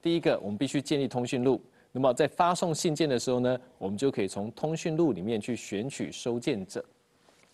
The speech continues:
那么接下来我们来看看今天的第四个重点，就是使用电子邮件的礼节。那么使用电子邮件的礼节的时候呢，我们第一个，邮件的主旨必须切合信件的内容。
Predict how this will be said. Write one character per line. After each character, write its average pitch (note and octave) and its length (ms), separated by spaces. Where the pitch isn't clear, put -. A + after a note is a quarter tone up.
那 A2+ 60
么 A2+ 80
接 D3 120
下 D#3+ 140
来 B2 160
我 G#2 60
们 G#2 80
来 A#2 160
看 C#3+ 180
看 B2+ 180
今 C3+ 200
天 C#3+ 100
的 A#2+ 80
第 E3+ 240
四 - 180
个 A#2+ 120
重 A#2 240
点， E2 180
就 A#2 140
是 A#2+ 160
使 F2+ 260
用 A#2+ 260
电 A2+ 280
子 F2 240
邮 F2+ 220
件 A2+ 280
的 F2+ 140
礼 E2 160
节。 F2+ 340
那 D#3 100
么 E3+ 80
使 C#3+ 180
用 F#3 180
电 G3 240
子 C3+ 80
邮 C3+ 100
件 F3 140
的 D#3 60
礼 A#2 120
节 A#2 140
的 A#2+ 80
时 C#3 100
候 D#3 100
呢， C#3+ 200
我 A2+ 140
们 A2+ 80
第 G3+ 180
一 F#3 40
个， D3+ 220
邮 C3 200
件 G#3+ 160
的 F3+ 100
主 C#3+ 220
旨 A#2 220
必 C#3 180
须 D3 160
切 D3 400
合 A2 260
信 B2 380
件 D3+ 180
的 G#2 120
内 B2 240
容。 F#2 260